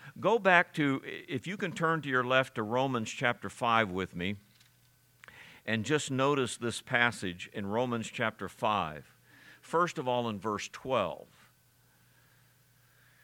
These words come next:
You know this verse, "Wherefore, as by one man sin entered into the world, and death by sin,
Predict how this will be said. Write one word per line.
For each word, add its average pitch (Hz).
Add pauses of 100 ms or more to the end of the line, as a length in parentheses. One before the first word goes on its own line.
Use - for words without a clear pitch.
(120)
You 127
know 143
this 117
verse, -
"Wherefore, 123 (520)
as 113
by 117
one 120
man 98
sin 139
entered 117
into 117
the 110
world, 98 (100)
and 117
death 127
by 127
sin, 107